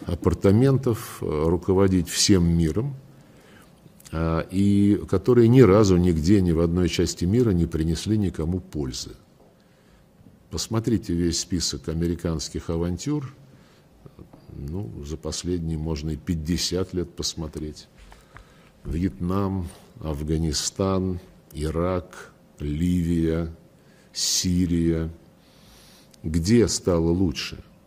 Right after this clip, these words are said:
Разрушено государство, уничтожено социально-экономическое благополучие, которое было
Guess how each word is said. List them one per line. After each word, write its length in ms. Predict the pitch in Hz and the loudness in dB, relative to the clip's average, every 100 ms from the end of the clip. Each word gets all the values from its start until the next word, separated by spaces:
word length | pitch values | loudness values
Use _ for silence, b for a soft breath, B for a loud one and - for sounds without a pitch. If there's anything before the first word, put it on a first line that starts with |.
| _ _ _ - | _ _ _ -16
Разрушено 680 | 69 82 120 139 - 104 98 | -4 -2 0 -2 -2 0 2
государство, 1000 | 90 95 - 82 73 67 67 - 65 62 67 - B B B B B - | 2 0 0 0 0 -2 -4 -10 -12 -14 -14 -18 B B B B B -10
уничтожено 640 | 78 80 - 117 110 104 | -6 -4 -2 2 2 2
социально-экономическое 1300 | 80 - 71 95 98 87 - 78 80 90 - - 82 | -2 -4 0 0 2 -2 -2 -4 -2 -2 -4 -2 -2
благополучие, 960 | 78 85 85 82 98 80 73 69 - 67 | 0 0 0 0 2 2 0 -4 -8 -8
которое 480 | 73 71 82 78 | -10 -4 -2 -2
было 400 | 71 80 78 73 | -2 -2 0 -4